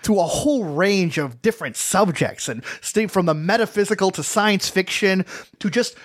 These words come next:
sheerly inspired fables. And the vast majority of them were written by Serling. But Serling here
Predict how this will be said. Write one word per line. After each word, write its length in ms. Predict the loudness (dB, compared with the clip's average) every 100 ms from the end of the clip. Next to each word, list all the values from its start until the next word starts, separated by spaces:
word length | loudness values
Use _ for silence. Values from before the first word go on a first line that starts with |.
| -20
sheerly 840 | -6 0 2 4 4 4 4 2 0
inspired 840 | 0 2 2 -4 0 4 4 4
fables. 800 | 0 -6 0 0 0 -6 -10 -10 -16 _ -20 _ _ _ _ _ -2
And 220 | 0 2
the 160 | 2 2
vast 380 | 2 2 2
majority 380 | 2 2 4 2
of 80 | 4
them 220 | 4 2
were 140 | 2 0
written 420 | 2 0 2 4
by 200 | 2 2
Serling. 480 | 2 2 2 0 -6 _ _
But 200 | 0 0
Serling 480 | 0 2 2 2 0
here 500 | 0 2 4 4